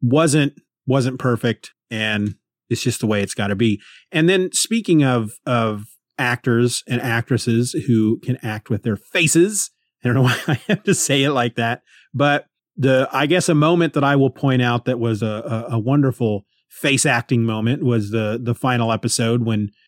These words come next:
she is confronting Kevin. And, uh, of course, you know, I'm, like I said, I'm on a tangent all over the place. Of course, uh, we,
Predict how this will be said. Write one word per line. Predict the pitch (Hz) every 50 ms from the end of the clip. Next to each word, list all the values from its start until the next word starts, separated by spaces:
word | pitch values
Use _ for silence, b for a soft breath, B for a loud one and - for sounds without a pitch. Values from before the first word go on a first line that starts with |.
| _ _
she | - - - - 160 151
is | 135 123 -
confronting | - - - 139 123 - - 147 147 147 - 147 131 123 120
Kevin. | - - 127 120 107 117 123 143 190 - _ _ _ _ _ _ -
And, | 139 131 131 131 127 123 117
uh, | 123 117 113 110 107 107 123 -
of | - 151 139
course, | - 190 190 180 156 - - _ _ _ _ _ _ _ _ -
you | 147 117
know, | 107 101
I'm, | 101 113 131
like | - 143 117 110
I | 110
said, | 110 - 120 104
I'm | 101
on | 104 107
a |
tangent | 104 - - 123 113 113 107 113 110
all | 117 104 104
over | 107 104 107
the | 107 101
place. | - 110 101 98 -
Of | 131 117
course, | - 143 127 120 - -
uh, | - 143 110 104 98 101 -
we, | 135 131 139 135 127 123 b